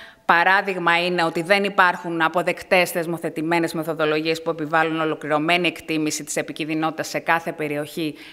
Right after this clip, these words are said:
παίρνοντας υπόψη όμως την αλληλεπίδραση δραστηριοτήτων και παραγόντων, να δούμε δηλαδή συνολικά τους κινδύνους και τις συνέπειες.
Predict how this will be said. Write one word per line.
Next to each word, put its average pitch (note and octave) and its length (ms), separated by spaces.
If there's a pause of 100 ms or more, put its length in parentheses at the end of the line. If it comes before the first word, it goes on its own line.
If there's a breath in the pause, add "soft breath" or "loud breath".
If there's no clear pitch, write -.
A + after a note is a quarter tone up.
(160 loud breath)
παίρνοντας F3 480
υπόψη F3+ 440
όμως E3+ 320
την E3 160
αλληλεπίδραση D#3 720
δραστηριοτήτων D3+ 640
και D3 120
παραγόντων, D3 560
να D3+ 120
δούμε E3 220
δηλαδή D#3+ 320
συνολικά E3 580
τους G3 120
κινδύνους C#3+ 420
και C#3 120
τις - 140
συνέπειες. C3+ 640